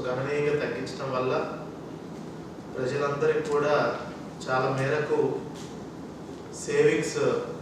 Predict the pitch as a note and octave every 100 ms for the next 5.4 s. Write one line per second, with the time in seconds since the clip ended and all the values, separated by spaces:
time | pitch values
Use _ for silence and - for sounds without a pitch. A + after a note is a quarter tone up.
0 | - B2+ C3+ D3 C#3+ - - - - -
1 | - - - - - - - - - C3+
2 | D#3+ E3+ E3+ - - D3+ D3+ D3+ D3+ D3+
3 | - - - - C3+ B2 C3+ - - -
4 | - - C3 D3 D#3 D3+ - D3 C3 C3
5 | C#3 C3 C3+ C3+